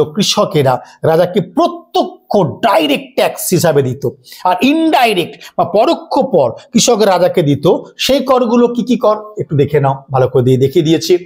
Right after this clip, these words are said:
দেখো, গ্যাবেল, টাইথ এবং করভি। তাই প্রত্যক্ষ এবং পরোক্ষ করটা কিন্তু প্রত্যেকে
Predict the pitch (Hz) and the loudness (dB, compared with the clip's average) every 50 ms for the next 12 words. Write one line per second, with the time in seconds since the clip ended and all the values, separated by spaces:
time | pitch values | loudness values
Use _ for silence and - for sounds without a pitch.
0 | - - _ _ 170 143 - 165 156 160 - - _ _ _ _ _ _ _ _ | -14 -20 _ _ -4 -2 0 -2 -2 -2 -6 -18 _ _ _ _ _ _ _ _
1 | _ - - 147 123 170 170 165 160 190 190 196 - - - - - 165 143 139 | _ -6 -2 0 2 2 2 2 2 2 0 0 -4 -8 -12 -6 -2 0 0 2
2 | 135 120 135 120 123 113 - 123 120 110 104 120 117 - - - _ - 160 170 | 2 2 0 0 0 -2 -2 -4 -4 -2 -2 -2 -2 -2 -10 -10 _ -4 -2 0
3 | 226 247 247 - - 330 269 - - 285 277 254 247 - 190 180 180 - 156 175 | 0 0 0 0 0 -2 -2 0 0 0 0 2 2 2 0 0 0 0 -2 -2
4 | 165 165 170 143 175 185 175 - 139 127 135 - 175 - | 0 0 -2 0 0 -2 0 0 -2 -2 0 -2 0 2